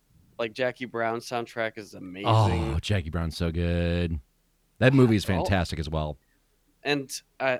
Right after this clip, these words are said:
Speaker 1: I know Reservoir Dogs is a sick soundtrack as well. I don't own enough Tarantino soundtracks, to be <laughs> honest.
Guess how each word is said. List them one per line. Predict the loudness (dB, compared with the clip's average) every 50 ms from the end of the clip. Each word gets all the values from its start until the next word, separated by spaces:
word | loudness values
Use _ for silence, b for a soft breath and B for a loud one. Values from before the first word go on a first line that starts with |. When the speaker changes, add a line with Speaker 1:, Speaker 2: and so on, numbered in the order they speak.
| 0
Speaker 1:
I | -2 -2
know | -2 -2 -4 -4 0 0 2 2 2 0
Reservoir | 0 -2 -4 -4 -6 -8 -10 -8
Dogs | -8 -8 -8 -8 -10 -10 -12
is | -16 -16 -14
a | -16
sick | -16 -12 -10 -10 -10 -10
soundtrack | -8 -8 -6 -6 -6 -8 -6 -8 -8 -8 -8
as | -12 -12 -8
well. | -6 -4 -2 -2
I | -2
don't | -4 -4 -6 -8 -10 -10
own | -8 -8 -6 -6 -8
enough | -8 -6 -6 -6 -6 -6 -8 -12 -20 -20 _ _ _ _ _ _ _ _ -14
Tarantino | -10 -10 -10 -10 -10 -10 -10 -10 -10 -10
soundtracks, | -10 -12 -12 -12 -12 -16 -18 -18 -18 -18 -18 _ -20 -20
to | -20 -18
be | -18 -16
<laughs> | -16 -16 -16 -16 -16
honest. | -16 -16 -16 -16 -18